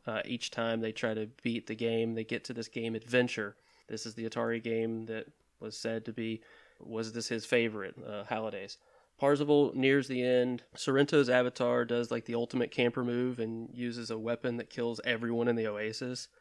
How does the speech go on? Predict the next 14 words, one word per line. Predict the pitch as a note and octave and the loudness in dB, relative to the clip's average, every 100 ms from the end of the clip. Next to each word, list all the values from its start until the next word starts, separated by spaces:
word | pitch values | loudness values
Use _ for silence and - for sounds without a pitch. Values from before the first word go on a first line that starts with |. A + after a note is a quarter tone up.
| _ - _ _ _ | _ -20 _ _ _
Uh, | A#2+ A2+ A2 | -6 -4 0
Wade | A#2+ B2+ | 4 4
is | C3 | 2
still | - C#3 B2+ | 0 2 2
able | C3 B2 | 2 0
to | |
play | A#2 - A#2 B2 | -2 -2 0 0
due | B2 A#2 | -2 -6
to | A2+ | -6
his | A2 A2+ | -6 -8
twenty-five | - B2 A#2 A#2 A#2 | -6 -6 -4 -4 -4
cent | A2+ A#2+ A#2+ | -4 -4 -4
extra | A2+ - A2 | -6 -6 -6
life, | A2 A#2+ | -2 -2